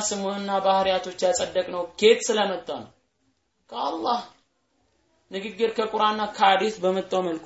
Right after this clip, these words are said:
ነው። ላኪነሁም፣ ነገር ግን፣ ላ ዩሲሩን ዐለይሃ፣ በሷ ላይ አይቀጥሉም። ላ ዩሲሩን ዐለይ፣ በሷ ላይ አይቀጥሉም። ፈየቱቡነ ሚንሃ፣ ከሷ ተውበት ያደርጋሉ። ወየርጂዑነ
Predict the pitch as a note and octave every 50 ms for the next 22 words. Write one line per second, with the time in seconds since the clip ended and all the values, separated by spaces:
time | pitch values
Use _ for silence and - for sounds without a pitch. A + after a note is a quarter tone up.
0 | G#3 G#3+ F#3 - - _ _ _ _ _ _ _ _ _ _ _ _ _ _ _
1 | - - - - - - - - - - - - D3 F#3 A3 - G3+ - C4+ C#4
2 | C4+ C4+ C4+ C#4 C#4 C4 B3+ B3+ B3 B3 A#3+ A#3 A3 - - A3 G#3+ A3 G#3+ -
3 | - - - - D3+ D#3 E3+ G3 G#3+ G#3+ G#3+ G#3+ G#3 - - G#3 G3+ G3 F#3+ G3
4 | G3 G3+ G3+ G3 F#3+ F3+ F3 E3 E3+ E3 E3 E3 D3 C#3 C#3+ - - - _ -
5 | - - _ _ _ _ _ - D#3+ E3 F3 E3+ - - F#3+ F#3 F#3+ F#3+ G3 F#3
6 | F#3 E3 E3+ E3+ E3+ - E3 D3+ - - - D#3 C3+ A#2+ G#2 F2 - _ _ _
7 | _ _ _ _ _ _ _ _ _ _ _ _ _ _ _ _ - D3 D#3 E3+
8 | F3 F3+ E3+ - F3+ F3+ F3+ F3 F#3 F#3+ F#3+ F#3 F3 F3 F3 F3+ F#3 F3 F3+ F3
9 | - - - F3 F3 F3 E3+ D#3+ E3 F3 E3 D#3+ - - F3 F3+ G3 G#3+ G#3+ G#3+
10 | - _ _ _ _ _ _ _ _ _ _ D#3 D#3 E3 E3 D#3+ E3 - E3 E3
11 | E3 D#3+ D#3 D#3+ D#3 D#3+ D3+ C#3+ C#3 C3+ C3 C3 B2+ A#2 A#2 B2 - D#3+ D3 -
12 | - - E3 D#3+ D#3+ - D#3+ D#3 D#3 D3+ D3 - D#3 C#3+ C#3+ C#3+ C#3+ C#3+ - D3
13 | D3+ D#3 E3 F3 F#3+ G3+ A3+ - _ _ _ _ _ _ _ _ _ _ _ _
14 | - B2 C#3 D3 D3+ D3+ D3 C#3+ C#3+ - D3 D#3 D3+ C#3+ D#3+ E3 D#3+ D#3+